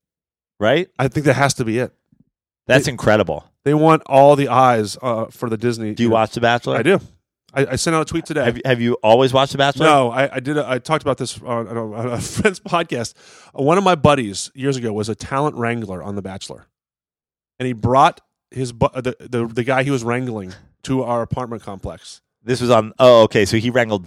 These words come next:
Speaker 1: The Bachelor.
Speaker 2: No, no, one of the final fours of The Bachelorette.
Speaker 1: Okay, got it.
Speaker 2: And they came over, and they were taking a trip to Hawaii for the final four, and they were doing shots. And I did, uh, some,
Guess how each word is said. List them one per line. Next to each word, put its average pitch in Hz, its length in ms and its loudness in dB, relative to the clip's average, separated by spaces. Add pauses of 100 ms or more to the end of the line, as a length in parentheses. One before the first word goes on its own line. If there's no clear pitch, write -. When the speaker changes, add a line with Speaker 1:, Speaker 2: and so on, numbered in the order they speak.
(120)
Speaker 1:
The 117 160 8
Bachelor. 104 460 -2
Speaker 2:
No, 160 200 6
no, 139 100 2
one 143 220 2
of 160 60 0
the 147 80 0
final 147 280 -2
fours 135 360 -6
of 120 80 2
The 117 60 -6
Bachelorette. 107 680 -4
Speaker 1:
Okay, 110 220 0
got 87 220 -2
it. - 80 -12 (240)
Speaker 2:
And 131 140 -2
they 143 40 -2
came 156 220 -2
over, 139 240 2
and 123 120 -6
they 131 60 2
were 127 100 4
taking 139 340 -6
a 131 40 0
trip - 220 -6
to 127 120 -6
Hawaii 120 480 0
for 110 140 -10
the 104 80 -8
final 110 300 -6
four, 117 400 -4 (420)
and 123 120 -6
they 127 60 2
were 120 100 0
doing 123 260 0
shots. 120 640 -6 (540)
And 123 120 -4
I 120 100 -2
did, 131 320 0
uh, 117 380 -2
some, 117 200 -12